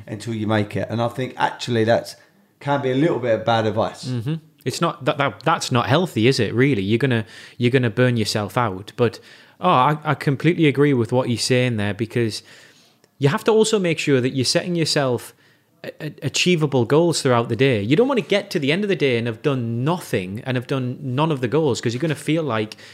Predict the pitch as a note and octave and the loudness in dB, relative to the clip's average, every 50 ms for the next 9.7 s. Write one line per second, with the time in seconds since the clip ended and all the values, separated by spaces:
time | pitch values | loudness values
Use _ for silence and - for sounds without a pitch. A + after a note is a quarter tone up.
0 | - - B2+ A#2+ A#2+ - - C3+ A#2+ A2+ A#2+ B2 - - A#2+ A2 G#2+ G2 G2 F#2+ | -6 -4 -2 -2 -2 -2 -2 -2 -2 0 -2 -4 -4 -4 -4 -4 -4 -4 -2 -2
1 | C3+ C#3+ A#2+ F#2 F2+ F#2 - - - - - - _ - - C#3+ - F#3 - F#3 | -2 -2 -2 -4 -6 -10 -18 -20 -20 -20 -20 -20 _ -2 -2 -2 -2 -2 -4 -4
2 | F#3 F#3 F3 - - _ _ - _ _ _ _ - C3 E3+ G#3 G#3+ F#3+ E3 - | -4 -4 -6 -8 -10 _ _ -20 _ _ _ _ -2 0 0 2 2 0 0 0
3 | F#3+ F#3 F3+ F3 - - E3+ C3+ A2+ A2+ G2+ - - - D#3+ - - F3+ F3 F3 | -2 -2 -2 -4 -4 -4 -4 -4 -4 -4 -8 -8 -4 -2 -2 -2 0 -2 -2 -2
4 | - D3+ D3+ D#3+ D3+ C#3+ C#3+ C3+ C3+ A2 - - A#2+ A2 B2+ C#3 C#3 B2+ - - | 0 2 2 2 2 0 0 0 -2 -2 -4 -8 -8 -6 -6 -6 -6 -6 -4 -4
5 | D3 B2 - A#2 G2 F#2+ F#2+ G2+ - - - - - C4+ - - - - E3 D#3 | -4 -4 -4 -6 -6 -6 -8 -12 -16 -20 -20 -6 -4 -4 -2 -2 -4 -6 -8 -10
6 | D#3 - - - _ - _ - - _ - - - E3+ F3 F3 D#3+ - D#3 C3+ | -10 -14 -20 -20 _ -20 _ -20 -18 _ -4 0 2 2 2 2 0 0 0 0
7 | B2 A#2 A2+ A2 A2 A2+ - - D4 - - - D#4 - - - - - - C#3 | 0 0 -2 -4 -6 -8 -2 0 2 2 4 4 4 4 4 2 -4 -4 -2 -2
8 | B2+ - - D#3+ D#3 - - C#3 A2+ - - G#2 G2 F#2 C#3+ C#3 C#3 C3+ A2 F#2+ | 0 2 0 0 0 0 -2 -4 -4 -4 -4 -6 -2 0 0 0 0 -2 -6 -10
9 | F2+ G2+ G#2 - - A2 G#2+ - D3 D3 F3 A3+ A3 A3 | -10 -14 -18 -12 -10 -8 -4 -2 -2 -2 -2 -4 -4 -4